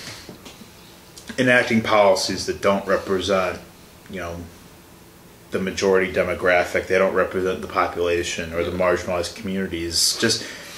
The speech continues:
and, you know, and this is akin to, like, even if, even if said candidates are, belong to a marginalized community. So example, you know, Pete Buttigieg is gay, Kamala Harris is black.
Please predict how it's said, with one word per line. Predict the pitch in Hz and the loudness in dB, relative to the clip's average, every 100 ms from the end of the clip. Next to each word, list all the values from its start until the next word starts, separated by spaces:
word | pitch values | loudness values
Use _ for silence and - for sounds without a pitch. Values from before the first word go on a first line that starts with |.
| - | 2
and, | 147 151 139 - - - - - - | 4 4 -2 -10 -18 -20 -20 -8 2
you | 151 | 6
know, | 139 131 | 6 6
and | 131 127 123 | 4 4 4
this | 143 - | 4 4
is | 143 - - | 4 4 2
akin | 123 - 127 120 113 | 0 4 6 6 4
to, | 120 113 110 107 98 | 4 6 6 6 4
like, | 104 98 - | 2 2 0
even | 123 139 143 | -2 2 4
if, | 127 - - - - 135 | 4 2 -6 -10 -10 -2
even | 147 156 | 2 2
if | 123 | 2
said | - 123 113 110 107 - - - - - - - - - - - - - - - | 4 6 6 6 2 -2 -12 -20 -20 -20 -20 -20 -20 -20 -20 -18 -20 -20 -20 -10
candidates | - 120 117 104 101 101 - - - - - - - - | 0 4 4 4 4 4 2 2 0 -6 -20 -20 -20 2
are, | 107 110 107 | 4 6 4
belong | 113 110 117 127 113 | 4 6 8 6 4
to | 101 | 2
a | |
marginalized | 95 87 87 90 85 - | 2 2 0 -4 -6 -6
community. | 95 82 82 | -8 -6 -6
So | - 90 | -4 -4
example, | - 104 101 85 - - - | 2 2 2 -2 -8 -12 -12
you | 85 | -8
know, | 87 | -8
Pete | 92 85 80 | -6 -8 -8
Buttigieg | 85 85 92 92 113 | -10 -2 0 0 -2
is | 101 | -4
gay, | - 131 113 87 - - | 2 4 4 0 -6 -10
Kamala | 92 85 85 | -10 -10 -8
Harris | 82 - | -8 -6
is | 95 | -8
black. | - 95 76 | 0 0 0